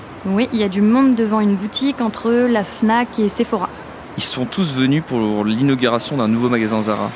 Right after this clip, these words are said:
Speaker 2: Et c'est plus qu'une boutique, c'est ce qu'on appelle un flagship.
Speaker 1: Un flagship ?
Speaker 2: Pour, euh, vaisseau amiral, euh, la boutique principale, si on peut dire, qui doit servir de vitrine.
Speaker 1: Mhm.
Speaker 2: D'ailleurs, à quelques mètres, il y a déjà un très grand magasin Zara. Viens, on traverse et on va rentrer à l'intérieur.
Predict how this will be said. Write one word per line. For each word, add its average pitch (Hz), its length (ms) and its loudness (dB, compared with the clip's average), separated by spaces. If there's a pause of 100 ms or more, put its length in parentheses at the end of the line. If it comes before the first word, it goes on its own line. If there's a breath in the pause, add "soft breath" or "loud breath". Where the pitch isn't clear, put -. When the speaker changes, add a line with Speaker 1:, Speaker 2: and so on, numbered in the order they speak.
(140)
Speaker 2:
Et 107 40 -6
c'est 113 160 -4
plus 131 220 -6
qu'une 117 160 -2
boutique, 135 300 -6
c'est - 120 -8
ce - 80 -6
qu'on 107 140 -2
appelle 117 180 -2
un 98 220 -4
flagship. - 320 -8 (540 loud breath)
Speaker 1:
Un 185 80 -2
flagship ? - 560 -2 (560 loud breath)
Speaker 2:
Pour, 131 280 4
euh, 113 100 2
vaisseau 127 300 2
amiral, 101 420 2
euh, 101 200 -2
la 104 80 0
boutique 120 300 -4
principale, 107 520 -2
si - 160 -6
on 101 40 -6
peut 98 160 -8
dire, 80 180 -8 (300)
qui - 80 -10
doit 113 120 0
servir 113 360 -2
de 107 80 -2
vitrine. 101 380 -4
Speaker 1:
Mhm. 98 120 -4
Speaker 2:
D'ailleurs, 127 340 4
à 110 80 2
quelques - 280 -2
mètres, 131 220 -2
il - 20 -6
y - 20 -2
a - 40 0
déjà 104 220 -2
un 110 60 -2
très - 220 -2
grand 131 120 0
magasin 107 360 -2
Zara. 98 260 -4 (380)
Viens, 139 160 2
on 135 40 -2
traverse 117 480 -4
et 107 40 -2
on 104 40 -2
va 101 100 0
rentrer 110 220 -2
à 135 60 2
l'intérieur. - 380 -4